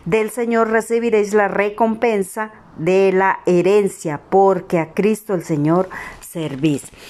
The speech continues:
Y qué, eh, específica es aquí la palabra.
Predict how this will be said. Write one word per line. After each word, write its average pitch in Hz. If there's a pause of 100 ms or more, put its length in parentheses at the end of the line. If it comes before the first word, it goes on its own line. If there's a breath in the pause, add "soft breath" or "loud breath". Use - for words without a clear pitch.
(200 loud breath)
Y 208
qué, 247
eh, 190
específica 196
es 180
aquí 208
la 190
palabra. 175